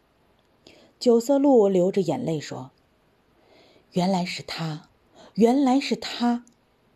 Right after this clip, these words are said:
我不顾危险从恒河里把他救了上来，他答应我不告诉人家我住在这儿的。”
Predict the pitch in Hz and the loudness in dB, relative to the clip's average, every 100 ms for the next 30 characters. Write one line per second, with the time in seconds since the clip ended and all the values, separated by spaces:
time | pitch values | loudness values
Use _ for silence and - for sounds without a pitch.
0 | _ _ - - - 247 302 302 254 277 | _ _ -20 -6 2 2 2 0 2 2
1 | 269 - 190 160 135 - 170 180 170 180 | 2 -2 -2 -2 -4 -8 -6 -4 -2 -4
2 | 214 170 180 180 127 156 - 247 170 127 | -2 -2 -2 -4 -8 -10 -2 0 0 -6
3 | - 143 135 - - _ - - - 214 | -10 -10 -10 -16 -20 _ -20 -16 -8 -4
4 | 220 214 220 190 165 139 - - - 214 | -2 0 0 0 0 0 -2 -14 -2 0
5 | 294 302 240 196 170 170 208 180 156 285 | 2 2 2 2 2 2 0 0 0 0
6 | 254 - 135 156 135 - 143 | 0 -2 -6 -6 -6 -8 -14